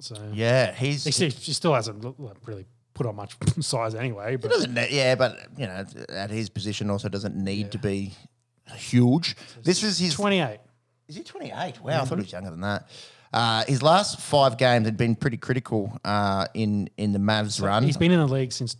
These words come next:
Speaker 1: twenty fourteen, so this will be his ninth season.
Speaker 2: How many teams? Yeah, obviously with the
Speaker 1: Jazz,
Speaker 2: Jazz.
Speaker 1: Cavs, Barcelona,
Speaker 2: Ah, so
Speaker 1: Belgrade,
Speaker 2: that's why,
Speaker 1: and then back to Mavs.
Speaker 2: that's why. We, so he went to Europe f-, and, yeah, for
Speaker 1: For
Speaker 2: two seasons,
Speaker 1: two seasons,
Speaker 2: and then
Speaker 1: yeah.
Speaker 2: came back to, to the N B A. And, uh,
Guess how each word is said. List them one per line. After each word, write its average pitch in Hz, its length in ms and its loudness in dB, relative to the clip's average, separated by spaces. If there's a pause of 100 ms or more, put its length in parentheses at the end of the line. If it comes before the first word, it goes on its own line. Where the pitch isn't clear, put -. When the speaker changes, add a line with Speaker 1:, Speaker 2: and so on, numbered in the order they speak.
(120)
Speaker 1:
twenty 123 280 -8
fourteen, 110 340 -10
so 104 120 -14
this 107 120 -10
will 120 80 -14
be 107 80 -12
his 95 140 -16
ninth 104 460 -14
season. 151 440 -12
Speaker 2:
How 247 60 -8
many 185 120 -8
teams? 123 540 -8
Yeah, 110 100 -12
obviously 123 300 -4
with 113 120 -8
the 104 40 -6
Speaker 1:
Jazz, 113 720 2
Speaker 2:
Jazz. - 60 -16
Speaker 1:
Cavs, 127 600 -4 (220)
Barcelona, 127 760 -4
Speaker 2:
Ah, 143 500 -4
so 139 60 2
Speaker 1:
Belgrade, 123 260 0
Speaker 2:
that's 131 200 0
why, 135 140 2
Speaker 1:
and 123 100 0
then 120 120 0
back 117 220 0
to - 100 -6
Mavs. 104 260 -12
Speaker 2:
that's 123 380 4
why. 123 220 8
We, 113 100 2
so 120 180 2
he 131 100 0
went 135 140 0
to 110 60 -2
Europe 120 300 2
f-, - 120 -14
and, 104 360 -4
yeah, 101 260 -4
for 117 160 -6
Speaker 1:
For 113 160 -10
Speaker 2:
two 117 180 2
seasons, 107 360 0
Speaker 1:
two 92 40 -6
seasons, - 240 -6
Speaker 2:
and 101 100 -4
then 98 100 -2
Speaker 1:
yeah. 98 60 -8
Speaker 2:
came 95 220 -4
back 95 200 -4
to, 95 240 -6 (100)
to - 100 -18
the 101 80 -4
N 101 120 -2
B 101 100 -2
A. 104 260 2
And, 98 180 -2 (460)
uh, 110 400 2